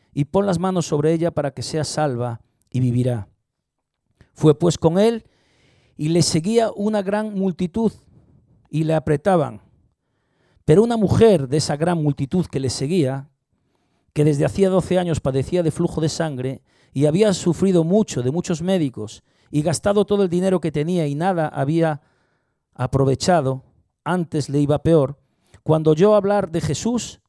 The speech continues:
vino por detrás entre la multitud y tocó su manto, porque decía: "Si tocare tan solamente su manto, seré salva". Y enseguida la fuente de su sangre se secó, y sintió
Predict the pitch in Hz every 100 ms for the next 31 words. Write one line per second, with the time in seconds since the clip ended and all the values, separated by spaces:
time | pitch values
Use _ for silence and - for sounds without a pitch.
0 | _ 131 196 196 185 156 151 - 175 170
1 | - - _ _ _ 139 139 139 156 143
2 | 143 - 127 135 135 - 131 127 - 139
3 | 135 147 151 123 107 - _ _ _ _
4 | _ - 147 151 147 160 151 - 135 127
5 | 175 196 - 160 - 143 143 147 139 139
6 | 131 135 131 131 131 - _ - - 117
7 | 123 - 120 107 104 _ _ _ _ _
8 | - 156 143 156 202 208 180 202 208 196
9 | 175 151 190 202 202 - 156 135 - 190
10 | 190 - - 147 131 180 196